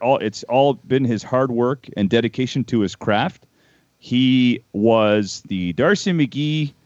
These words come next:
basketball high school G G's coach for two years. He w-, moved on to coach the Heritage Hurricanes of, uh, the cegep League in the, uh, on the Quebec side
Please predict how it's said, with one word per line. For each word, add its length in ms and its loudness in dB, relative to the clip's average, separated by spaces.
basketball 640 -2
high 160 0
school 280 -2
G 260 -4
G's 480 -6
coach 320 0
for 140 -10
two 220 -4
years. 480 -4
He 140 -10
w-, 220 -2
moved 320 2
on 440 2
to 480 0
coach 460 -2
the 260 -8
Heritage 480 0
Hurricanes 720 -2
of, 180 -4
uh, 140 0
the 100 -4
cegep 480 0
League 240 0
in 140 2
the, 160 4
uh, 180 0
on 80 0
the 60 2
Quebec 320 0
side 420 2